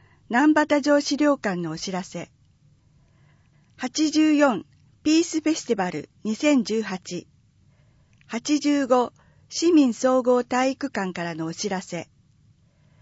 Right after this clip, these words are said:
八十六、富士見ガーデンビーチだより第二号。八十七、富士見市青少年健全育成市民大会。八十八、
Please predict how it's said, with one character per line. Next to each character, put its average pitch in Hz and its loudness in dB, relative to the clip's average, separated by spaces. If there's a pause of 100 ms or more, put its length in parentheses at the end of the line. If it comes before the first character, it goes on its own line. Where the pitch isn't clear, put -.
(400)
八 262 -2
十 277 0
六、 247 -2 (500)
富 240 -8
士 277 2
見 302 6
ガ 294 6
ー 294 2
デ 302 2
ン 285 6
ビ 285 2
ー 269 -4
チ 269 -10
だ 269 2
よ 214 0
り - -8 (240)
第 262 0
二 233 0
号。 185 -4 (1500)
八 294 -4
十 320 2
七、 254 2 (260)
富 254 -6
士 311 4
見 330 8
市 - -6
青 311 0
少 330 2
年 208 -2
健 277 2
全 294 0
育 285 -4
成 294 2
市 277 -4
民 277 4
大 254 0
会。 165 -14 (1120)
八 302 -2
十 294 2
八、 247 -4